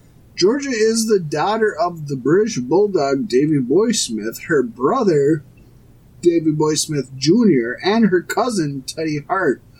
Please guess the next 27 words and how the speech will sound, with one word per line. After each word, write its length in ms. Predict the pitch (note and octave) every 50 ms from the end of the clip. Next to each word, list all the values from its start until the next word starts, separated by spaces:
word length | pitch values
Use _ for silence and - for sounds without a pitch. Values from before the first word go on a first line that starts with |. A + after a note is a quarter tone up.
| - - - - - - - - _ - -
are 180 | F3+ E3 -
already 520 | - - F#3+ G#3 G#3+ G#3+ A3 A3 A3 G3+ F3
well 400 | C#3 B2+ B2 C3 D3 E3+ F3+ F#3
established 1000 | F#3 F3 - - - - - C3+ D3 E3+ F3+ D3+ A2 G#2+ G#2+ G#2+ - - - -
on 180 | - A#2 C3 C#3
the 180 | C#3 C3 B2 B2
M 120 | C3 C3
L 120 | B2+ B2
W 340 | A#2+ B2 B2+ A#2 A#2+ B2 A#2+ G#2+
roster. 640 | A2 A#2+ C3+ C3+ C#3+ C#3 - - - - - - - - - _ - - - - - - - - - - - - - - - - - - - - - -
As 100 | B2 C3
part 280 | - - G3+ G#3 G#3+ G3+
of 100 | F#3+ F#3
the 80 | F3+ D#3+
New 280 | D3+ D#3 E3+ F3+ F#3
Hart 300 | D3+ E3 E3 F#3 E3 -
Foundation, 800 | - F3 D#3+ D3+ C#3+ C3 B2 B2+ B2 B2 C3 - C3+ C3+ C3 B2
they 200 | A#2 B2+ C#3 D#3
are 180 | E3 D#3+ D#3+ D#3
the 140 | C#3 C#3+ C3+
reigning 600 | A#2+ A2+ B2 C3 C3+ C#3+ C#3+ C#3+ C#3 C3 A2+ - -
M 200 | A#2+ C#3+ E3 F3
L 100 | E3+ E3 D3+
W 440 | D3 D3+ D3+ D3 D3+ D3+ D3+ D3+
Tag 440 | D3 - - - - C3 G4 C4 C4
Team 240 | - D3 D3 C#3+ C3+
Champions. 1080 | - - - - D#3 E3+ F3+ F#3 F3+ - C#3+ B2+ A2+ G2+ G2 G2 G#2+ G#2 - - -